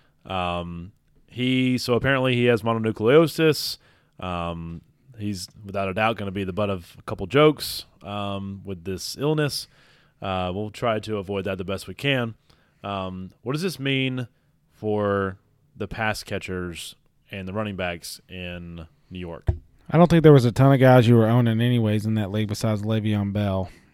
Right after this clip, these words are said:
Speaker 2: Jameson Crowder's a guy who had a monster week one. Um, and as we sit here and watching the Browns and Jets, I don't think he's even had a catch yet.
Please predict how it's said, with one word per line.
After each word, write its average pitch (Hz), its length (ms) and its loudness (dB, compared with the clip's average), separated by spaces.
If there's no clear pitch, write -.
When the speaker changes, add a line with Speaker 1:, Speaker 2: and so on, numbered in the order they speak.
Speaker 2:
Jameson 131 320 0
Crowder's 120 360 0
a 117 40 -2
guy 113 200 2
who 110 60 4
had 107 100 2
a 101 40 0
monster 110 500 0
week 107 280 -4
one. 110 360 -2
Um, 107 360 2
and 113 100 2
as 117 160 2
we 113 80 0
sit 107 280 -4
here 113 440 2
and 113 240 -4
watching 110 280 -2
the 107 60 0
Browns 107 340 0
and 101 140 -2
Jets, 107 360 0
I 107 80 0
don't 104 280 -6
think 104 140 -4
he's 101 160 -6
even 101 160 -2
had 101 140 -2
a 92 60 -4
catch - 360 -4
yet. 98 280 -2